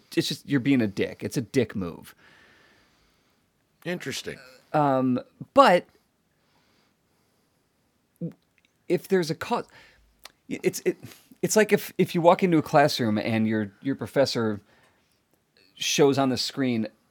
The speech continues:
Speaker 1: a Nazi flag and you're, the Jewish kids are like, "What the fuck?" You know, but if there's a good reason to, uh,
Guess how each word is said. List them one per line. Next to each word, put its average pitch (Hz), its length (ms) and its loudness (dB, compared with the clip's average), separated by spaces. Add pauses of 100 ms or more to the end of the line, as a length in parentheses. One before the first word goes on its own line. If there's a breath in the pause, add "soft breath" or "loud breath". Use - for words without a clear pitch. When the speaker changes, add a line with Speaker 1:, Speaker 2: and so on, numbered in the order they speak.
(180)
Speaker 1:
a 139 60 -2
Nazi 127 340 0
flag 107 440 2
and 107 140 0
you're, 110 120 0
the 107 100 -6
Jewish 131 280 -2
kids 120 180 -6
are - 20 -2
like, 110 140 -4
"What 175 200 2
the - 80 -10
fuck?" - 480 0
You 139 120 -2
know, 110 260 0 (240)
but 170 160 0
if 185 120 -2
there's 165 400 -2 (1300)
a 147 60 -2
good 160 280 0
reason 190 320 0
to, - 180 -2
uh, 135 60 4